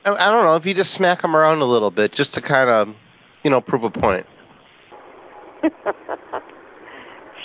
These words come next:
Speaker 2: Sure.
Speaker 1: They have to know this is wrong.
Speaker 2: Well, yeah, obviously.
Speaker 1: Well, this is not acceptable. Yeah.
Speaker 2: So normally, if I were the parent, what I would do is I would have them bring it up here and tell the people in the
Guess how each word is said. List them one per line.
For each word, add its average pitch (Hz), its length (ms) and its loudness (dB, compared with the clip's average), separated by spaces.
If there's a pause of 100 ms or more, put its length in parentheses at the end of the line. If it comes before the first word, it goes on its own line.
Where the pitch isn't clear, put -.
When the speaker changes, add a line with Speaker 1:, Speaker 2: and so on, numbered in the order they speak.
Speaker 2:
Sure. 160 340 2 (880)
Speaker 1:
They 170 120 4
have 202 140 2
to 190 100 -2
know 175 180 2
this 151 240 -4
is 113 80 -2
wrong. 113 640 0 (1000)
Speaker 2:
Well, 151 480 2
yeah, 135 240 0 (140)
obviously. 139 480 -2
Speaker 1:
Well, 151 240 0
this 139 180 -2
is 131 120 0
not 139 200 2
acceptable. 107 800 -4
Yeah. 98 340 -2 (1000)
Speaker 2:
So 180 120 0
normally, 190 460 0
if 190 400 -2
I 160 140 2
were 175 120 -2
the 185 120 -4
parent, 165 340 -4
what 160 140 0
I 160 120 2
would 170 160 -6
do 160 140 -2
is 139 140 -4
I 175 100 0
would 185 160 -6
have 170 240 -2
them 151 160 -8
bring 156 200 -4
it 151 80 -2
up 151 200 -2
here 165 180 -2
and 151 160 -6
tell 156 140 0
the 165 80 -6
people 160 400 -8
in 151 160 -8
the 170 80 -6